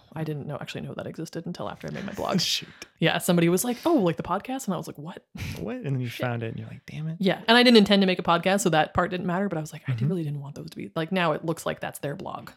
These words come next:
Speaker 2: Yeah, right.
Speaker 1: Which, but then I was like, "Maybe it'll get me more traffic."
Speaker 2: Hey, there you go.
Speaker 1: Indirectly, people are like, "Ooh."
Speaker 2: There you go.
Speaker 1: Cool. Anyways, I review horror movies on there. And I once had a goal to review, like,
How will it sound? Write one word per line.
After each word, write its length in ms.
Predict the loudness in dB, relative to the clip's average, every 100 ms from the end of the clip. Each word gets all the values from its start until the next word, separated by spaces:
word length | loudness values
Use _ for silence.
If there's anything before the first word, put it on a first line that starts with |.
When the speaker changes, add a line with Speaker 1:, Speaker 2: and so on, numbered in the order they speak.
| -8
Speaker 2:
Yeah, 140 | -6
right. 220 | -6 -10 -14 -20 _ _ _
Speaker 1:
Which, 120 | 2 4
but 80 | 4
then 100 | 4
I 80 | 2
was 140 | 2
like, 160 | 0 -2
"Maybe 160 | -6
it'll 120 | -4 -4
get 120 | -4
me 60 |
more 360 | -4 -2 -4 -6 -6
traffic." 400 | -6 -6 -12 -4
Speaker 2:
Hey, 140 | -2
there 80 | 0
you 80 | 2
go. 60 |
Speaker 1:
Indirectly, 360 | 4 4 2 -2
people 200 | -4 -6
are 40 |
like, 140 | -6 -2
"Ooh." 260 | -4 -4 -14 -8
Speaker 2:
There 100 | -4
you 80 | -4
go. 160 | -4 -4
Speaker 1:
Cool. 260 | -4 -6 -12 _ -20 -20 _ _
Anyways, 300 | 0 0 0 -2
I 40 |
review 500 | 0 2 2 2 -2 -6
horror 240 | 0 2 2
movies 240 | 0 -2
on 100 | -2
there. 240 | -2 -4 -6 _
And 240 | -2 0 2
I 60 |
once 240 | 2 2 0
had 120 | -4
a 40 |
goal 400 | 0 0 0 -4 -12 _ _ _
to 120 | -4
review, 360 | 0 2 4 4
like, 180 | 2